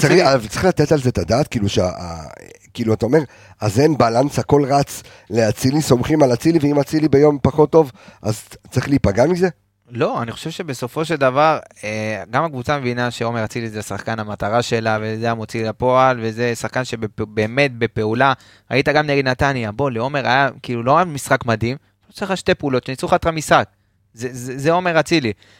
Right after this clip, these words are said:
Speaker 2: ואני חושב שכשהוא לא מופיע, אז מכבי חיפה לא מופיעה, ואין שחקן שלוקח על עצמו ו-, ומבין, בסופו של דבר, כן, אתה הגעת למצב שאם אין לך עומר אצילי ביכולת טובה, אז אין לך קבוצה.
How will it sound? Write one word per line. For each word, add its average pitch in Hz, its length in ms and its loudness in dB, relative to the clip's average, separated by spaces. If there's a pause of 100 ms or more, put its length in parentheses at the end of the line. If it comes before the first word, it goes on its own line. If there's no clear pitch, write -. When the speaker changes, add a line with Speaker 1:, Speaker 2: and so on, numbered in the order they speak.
(160)
Speaker 2:
ואני 110 540 -2
חושב - 140 -6
שכשהוא 160 540 -4
לא 170 100 2
מופיע, 135 380 2
אז 117 80 -2
מכבי 165 300 -2
חיפה 160 280 0
לא 135 120 -2
מופיעה, 110 500 -2
ואין 131 200 -4
שחקן 196 340 -2
שלוקח 160 460 0
על 143 80 2
עצמו 123 420 -4
ו-, 117 180 -2
ומבין, 120 480 -10 (560)
בסופו 143 400 -4
של 190 60 4
דבר, 180 140 2 (120)
כן, 233 220 -2 (260)
אתה 135 140 4 (340)
הגעת 147 280 4
למצב 185 380 2
שאם 156 180 -6
אין 175 80 -4
לך - 80 0
עומר 180 260 2
אצילי 143 260 -2
ביכולת 131 380 2
טובה, 107 340 2
אז 117 100 -4
אין 156 80 -6
לך - 100 -10
קבוצה. 202 400 -2